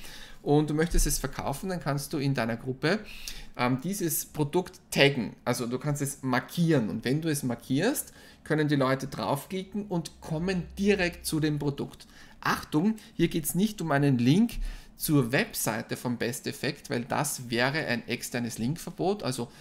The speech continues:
Facebook und Instagram möchten ja nicht, dass du die Leute von der Website wegschickst, sondern die Leute bleiben auf Facebook. Und hinter dieser Funktion, ähm, ich glaub, die wenigsten haben es wirklich aktiviert in der Gruppe,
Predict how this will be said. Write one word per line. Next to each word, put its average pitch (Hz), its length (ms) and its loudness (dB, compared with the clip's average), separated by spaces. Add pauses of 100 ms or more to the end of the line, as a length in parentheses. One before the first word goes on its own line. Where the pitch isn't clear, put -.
(180)
Facebook 127 360 -4
und 120 100 -2
Instagram 117 540 -4
möchten - 300 -6
ja 113 100 -4
nicht, 117 260 -8
dass 110 180 -8
du 113 180 -8 (220)
die 127 60 -2
Leute 110 300 -2
von 110 160 -6
der 107 100 -6
Website - 440 -6
wegschickst, - 640 -6
sondern 180 580 4 (440)
die 165 60 0
Leute 156 300 2
bleiben 135 420 2
auf 113 200 -6
Facebook. - 460 -14
Und 117 140 -6
hinter 180 280 4
dieser 190 300 0
Funktion, 180 720 2 (320)
ähm, 127 220 6
ich - 100 6
glaub, 151 160 2
die - 140 -6
wenigsten 147 440 -2
haben 139 120 0
es 143 160 -6
wirklich 170 280 -8
aktiviert 135 800 -2
in 139 140 0
der 127 100 -2
Gruppe, 127 420 -2